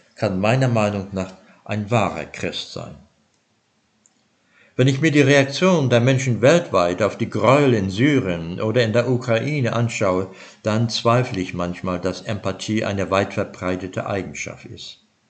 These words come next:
Insbesondere fällt mir auf, dass in Kreisen, deren Toleranz begrenzt ist, in rechtsradikalen und fundamentalistischen Milieus, in Diktaturen wie in Russland oder in China, aber auch, und so ist meine persönliche Erfahrung,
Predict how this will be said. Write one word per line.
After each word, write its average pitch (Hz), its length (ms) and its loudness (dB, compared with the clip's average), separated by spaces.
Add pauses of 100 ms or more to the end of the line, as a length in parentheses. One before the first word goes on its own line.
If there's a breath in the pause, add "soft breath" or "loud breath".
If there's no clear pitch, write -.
(560 loud breath)
Insbesondere 131 720 2
fällt 131 260 2
mir 123 140 0
auf, 117 180 2
dass 113 220 0
in 98 160 -6
Kreisen, 117 540 0
deren 95 300 -2
Toleranz 107 500 -2
begrenzt 123 520 0
ist, - 240 -18 (220 loud breath)
in 95 120 -8
rechtsradikalen 90 960 -4
und 92 200 -10
fundamentalistischen 95 1120 -2
Milieus, 82 540 -4 (560 loud breath)
in 98 160 -6
Diktaturen 110 720 0
wie 98 80 0
in 90 100 -2
Russland 107 500 -2
oder 95 220 -2
in 92 100 -4
China, 92 460 -4 (300 loud breath)
aber 107 360 2
auch, 151 300 0 (200)
und 104 120 -8
so 107 220 -2
ist - 120 -4
meine 104 240 -2
persönliche 107 500 -2
Erfahrung, 95 600 -2